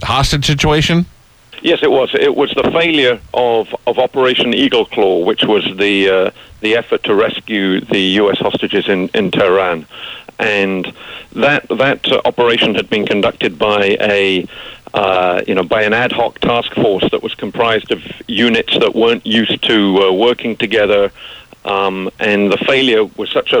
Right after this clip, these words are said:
Speaker 2: a blow to, to American prestige, and obviously lives, lives were lost, um, that, uh, to minimize the risks of a, of a repeat, the, the Pentagon decided it needed a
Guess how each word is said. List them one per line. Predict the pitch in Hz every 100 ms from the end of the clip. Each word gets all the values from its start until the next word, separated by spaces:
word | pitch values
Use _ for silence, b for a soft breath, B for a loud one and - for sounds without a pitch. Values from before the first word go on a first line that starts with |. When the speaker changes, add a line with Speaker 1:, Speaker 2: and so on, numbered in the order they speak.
| 87
Speaker 2:
a | 107
blow | - - 120 120
to, | 110 - 107 101
to | - 113 101
American | 107 113 110 101
prestige, | 90 104 104 127 123
and | 113
obviously | 107 98 110 98
lives, | 107 110 - - -
lives | 110 101
were | 107 101
lost, | 98 - - B B B B -
um, | - 110 107 104 101 -
that, | - 110 107 - -
uh, | 131 107
to | -
minimize | 113 139 131 120 -
the | 113
risks | 123 - -
of | 123 98
a, | -
of | 101
a | 104
repeat, | 104 - 135 120 -
the, | 113 98 101 -
the | 110 98 -
Pentagon | 123 120 107 98
decided | 98 113 101 101
it | 101 110
needed | 110 120 104 95 -
a | 98 95 87